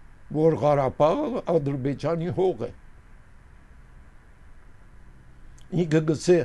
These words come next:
նախորդ վարչագարքերը արդեն ընդունած են, որ Ղարաբաղը Ադրբեջանի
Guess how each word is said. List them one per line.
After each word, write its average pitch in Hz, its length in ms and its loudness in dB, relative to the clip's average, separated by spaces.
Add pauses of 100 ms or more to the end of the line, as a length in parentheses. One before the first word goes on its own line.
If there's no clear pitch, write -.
(560)
նախորդ 147 640 2
վարչագարքերը 127 1160 0 (600)
արդեն 143 400 -4
ընդունած 131 720 0
են, 135 200 -4
որ 127 240 -2 (760)
Ղարաբաղը 139 760 2 (200)
Ադրբեջանի 131 800 -4